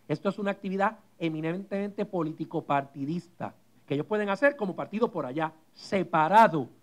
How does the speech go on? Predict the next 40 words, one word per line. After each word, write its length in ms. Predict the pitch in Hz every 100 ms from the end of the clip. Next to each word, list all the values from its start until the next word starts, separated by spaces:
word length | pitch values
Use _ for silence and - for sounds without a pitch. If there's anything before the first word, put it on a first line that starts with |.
| _ _
de 100 | 147
la 100 | 139
Comisión 320 | 135 135 135
Estatal 300 | 160 208 139
de 100 | 143
Elecciones. 600 | 214 - 180 185 - - _ _ _ _ _ _ _ _ _
Pero 220 | 190 165
lo 80 | 160
que 100 | 135
no 100 | 127
pueden 280 | 135 131 127
es 60 |
usar 460 | 147 147 214 247 285 - _
el 160 | - 143
dinero 280 | 135 131 135
del 100 | 131
pueblo 180 | 131
de 60 | 123
Puerto 220 | 123 117
Rico, 380 | 113 226 202 196 - _
las 160 | 151 135
facilidades 360 | 127 131 123 127
de 40 |
la 60 | 120
comisión, 640 | 123 120 214 202 190 202 - -
empleados 440 | 156 - 135 143
de 60 | 147
la 80 | 143
Comisión 640 | 139 131 202 208 196 208 - _ _ _ -
de 60 |
Control 260 | 135 131 143
de 40 |
Calidad 320 | 156 165 262 - -
y 80 |
empleados 300 | 151 131 139
de 80 | 147
la 100 | 175
hip 240 | 214 269 - _ _ _ _ _
para 240 | 165 165
montar 560 | 160 151 139 165 202 247